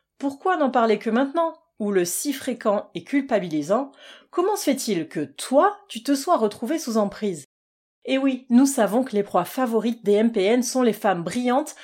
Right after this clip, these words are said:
empathiques et généreuses. Alors comment les imaginer manipulables ? Et comme toute la maltraitance se passe à huis clos,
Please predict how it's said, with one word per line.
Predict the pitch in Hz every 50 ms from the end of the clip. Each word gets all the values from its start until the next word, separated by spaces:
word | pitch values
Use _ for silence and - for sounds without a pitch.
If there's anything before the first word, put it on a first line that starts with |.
| - - -
empathiques | 277 269 262 269 240 220 226 - 311 320 311 - - - -
et | 247 240
généreuses. | 220 277 277 269 262 233 254 262 247 220 - - _ - - - - -
Alors | - 208 214 208 - - -
comment | - - 302 254 220 208 233 302
les | 311 262 220 190
imaginer | 196 190 180 170 165 185 180 226 285 277
manipulables ? | 233 220 214 220 220 - 311 311 330 311 214 180 165 165 - _ _ _ _ _ _ _ _ - 226
Et | 226 220
comme | - - 233 214 214 208 202 -
toute | - - 277 302 302
la | 294 262 254
maltraitance | 247 262 262 254 254 269 294 285 - 285 233 202 - -
se | - 269
passe | 277 277 - 160 170 - - -
à | - 170 160
huis | 160 180 233 262 262
clos, | - - 220 226 269 311 330 -